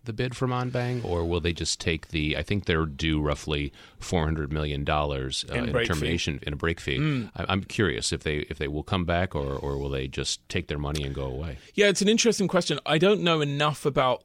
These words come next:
Speaker 2: their capacity and their firepower to actually come back and try and top the Chinese bid. I think they would struggle to. I think it's a big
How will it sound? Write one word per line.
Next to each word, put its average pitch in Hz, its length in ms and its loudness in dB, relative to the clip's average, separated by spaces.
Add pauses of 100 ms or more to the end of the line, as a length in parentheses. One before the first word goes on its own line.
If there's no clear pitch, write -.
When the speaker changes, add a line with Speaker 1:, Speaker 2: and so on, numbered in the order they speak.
(140)
Speaker 2:
their 127 380 2
capacity - 680 -4
and 127 120 -2
their 120 80 -4
firepower 120 540 -2
to 117 180 -6
actually 113 280 -4
come 117 200 -6
back 113 160 -4
and 113 100 -6
try 110 180 -6
and 101 120 -8
top - 380 -4 (440)
the 135 80 -6
Chinese 113 540 -4
bid. - 640 0
I 117 80 0
think 208 220 2
they 156 100 2
would 127 160 0
struggle 139 400 0
to. 175 240 4
I 120 80 4
think 131 260 -4
it's 120 160 -4
a 113 60 -4
big 135 240 0